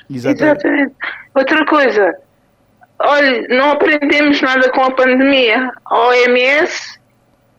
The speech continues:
Speaker 2: decretou, vamos ter cuidado com a nossa saúde mental, não é?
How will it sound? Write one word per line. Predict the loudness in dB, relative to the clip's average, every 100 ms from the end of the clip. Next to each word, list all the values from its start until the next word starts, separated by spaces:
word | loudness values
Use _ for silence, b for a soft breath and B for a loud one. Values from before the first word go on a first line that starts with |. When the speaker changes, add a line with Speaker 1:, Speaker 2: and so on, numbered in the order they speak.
| _
Speaker 2:
decretou, | -6 -4 -2 -2 -2 2 2 2 2
vamos | 2 2 2 0 0
ter | 0 0
cuidado | -2 0 0 0 -2
com | 0
a | 0
nossa | 0 -2 -2
saúde | 0 0 2 0
mental, | 0 0 -2 0 0 0 -4 _ _ _ _ _ _
não | -6
é? | -2 -2 -2